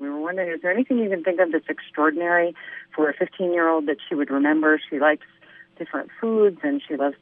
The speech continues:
to just shop in general. So I was trying to experience some culture with her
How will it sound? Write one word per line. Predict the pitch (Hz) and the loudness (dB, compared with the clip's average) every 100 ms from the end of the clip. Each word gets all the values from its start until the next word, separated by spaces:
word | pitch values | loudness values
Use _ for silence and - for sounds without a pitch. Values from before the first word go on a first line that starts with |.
| - | -16
to | |
just | 277 156 - - | -6 -6 -8 -6
shop | 175 165 165 | 0 0 4
in | 160 147 | 4 6
general. | 151 147 131 120 - - - - | 4 4 2 0 -4 -10 -16 -10
So | 156 | -2
I | |
was | 143 143 | -2 -2
trying | - 165 | 0 2
to | 165 | 2
experience | - - 156 147 143 - | -2 -8 -4 -2 -4 -8
some | 151 139 | -6 -6
culture | 135 226 240 214 | -4 -2 0 2
with | 160 156 | 2 0
her | 151 135 | 0 0